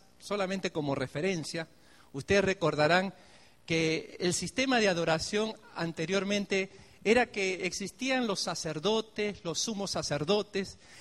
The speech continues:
que ingresaban a lo que se conocía como el tabernáculo. El tabernáculo, que es el lugar donde se adoraba al Señor, donde se buscaba la presencia de Dios, donde a través de una serie de sacrificios los sacerdotes presentaban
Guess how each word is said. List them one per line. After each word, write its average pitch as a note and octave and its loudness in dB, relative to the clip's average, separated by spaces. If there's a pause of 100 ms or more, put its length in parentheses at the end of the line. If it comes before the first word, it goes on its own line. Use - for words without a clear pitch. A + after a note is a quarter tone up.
(180)
que G#3 6
ingresaban A3+ 4
a A3 4
lo F#3+ 4
que F3+ -2
se F#3 -2
conocía F#3 2
como F3 0
el D3+ -2
tabernáculo. D3 2 (600)
El C#3+ -8
tabernáculo, E3+ 2
que F#3+ -2
es - -4
el E3+ -4
lugar G3 2 (680)
donde E3 0
se G3 4
adoraba G3 4
al C3+ 2
Señor, A2+ -2 (140)
donde F#3 2
se F#3+ 2
buscaba B3 4
la D3+ 4
presencia C#3 -2
de A#2+ 0
Dios, A#2 -4 (300)
donde A3+ 10
a - 10
través B3+ 6
de C#4 4
una C#4 2
serie C#4 2
de A3+ 4
sacrificios A3+ 0 (280)
los G3 2
sacerdotes A3 4
presentaban A3+ 2